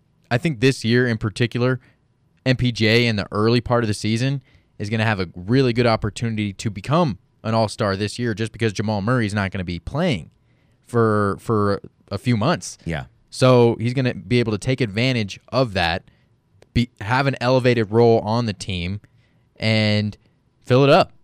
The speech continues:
Speaker 1: And if he's able to do that with consistency and play some damn defense, then
Speaker 2: Get
Speaker 1: he might
Speaker 2: your
Speaker 1: be able to become an all-star this year.
Speaker 2: Get your damn act together.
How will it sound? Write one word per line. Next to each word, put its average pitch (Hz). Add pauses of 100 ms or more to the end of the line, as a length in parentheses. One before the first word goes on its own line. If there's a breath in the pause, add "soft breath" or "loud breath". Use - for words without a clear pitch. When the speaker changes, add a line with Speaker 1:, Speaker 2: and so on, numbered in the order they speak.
(220)
Speaker 1:
And 107
if 110
he's 117
able 127
to 113
do 117
that 120
with 120
consistency 117 (220 soft breath)
and 101 (800)
play 160
some 123
damn 131
defense, 120 (600)
then 117
Speaker 2:
Get 131
Speaker 1:
he 151
might 147
Speaker 2:
your 160
Speaker 1:
be 156
able 156
to 147
become 151
an 143
all-star 110
this 85
year. 85
Speaker 2:
Get 170
your 101
damn 123
act 117
together. 69